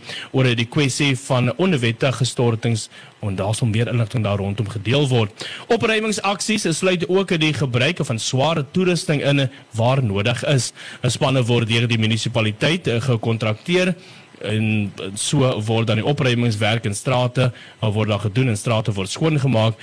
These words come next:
en dit sal van dese week ook op oop ruimtes en sal daar baie ook gefokus wees. So hulle het so half 'n ritme wat hulle mooi in 'n plek sit. Onwettige stortings is 'n ernstige omgewings- en openbare gesondheidsorg kwessie.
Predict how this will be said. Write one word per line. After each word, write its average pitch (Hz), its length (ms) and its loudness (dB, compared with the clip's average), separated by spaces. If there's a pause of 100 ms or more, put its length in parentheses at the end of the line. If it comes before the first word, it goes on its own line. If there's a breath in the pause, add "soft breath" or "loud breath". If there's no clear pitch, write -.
(240 loud breath)
en 107 160 0
dit 101 140 -2
sal 101 220 -2
van 101 180 -4
dese 104 320 -2
week 104 380 0
ook 123 280 0
op 123 400 -4
oop 160 220 2
ruimtes 120 600 0
en 110 80 0
sal 101 240 -2
daar 104 220 0
baie 98 240 -4
ook 107 200 -2
gefokus 104 920 -4
wees. 95 300 -6
So 104 100 -4
hulle 113 120 0
het 131 80 -2
so 143 100 -2
half 143 220 -2
'n 127 80 2
ritme 120 340 0 (240 loud breath)
wat 104 120 -2
hulle 107 120 0
mooi 104 260 0
in 110 120 -4
'n 101 120 -4
plek 107 220 -2
sit. 143 260 0 (420 loud breath)
Onwettige 214 580 0
stortings 196 920 0 (140)
is 170 240 0
'n 160 140 2
ernstige 180 600 0
omgewings- 156 600 0
en 175 200 0
openbare 131 520 2
gesondheidsorg 131 1000 -2 (100)
kwessie. 151 500 0